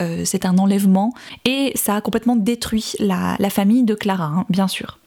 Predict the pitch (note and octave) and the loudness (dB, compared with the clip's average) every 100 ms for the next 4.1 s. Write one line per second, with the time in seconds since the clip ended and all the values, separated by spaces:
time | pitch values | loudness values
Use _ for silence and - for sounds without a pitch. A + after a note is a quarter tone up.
0 | - - A3 G#3+ B3 B3+ - G#3 C#4+ - | -12 -4 -2 0 0 0 -2 -2 -2 0
1 | A3+ A3+ B3+ G3 F#3+ G3+ - A#3 A3+ A3+ | 0 0 0 -2 -2 -4 -2 -2 0 0
2 | A#3 C4+ F#3 F#3+ G3 G3 G#3+ G#3+ F#3+ F#3+ | 0 -2 0 0 0 2 2 2 2 0
3 | G#3+ G#3+ - F3+ F3+ F#3+ F#3 G3 G3+ A3+ | 0 -2 -6 -6 -4 -2 0 0 2 2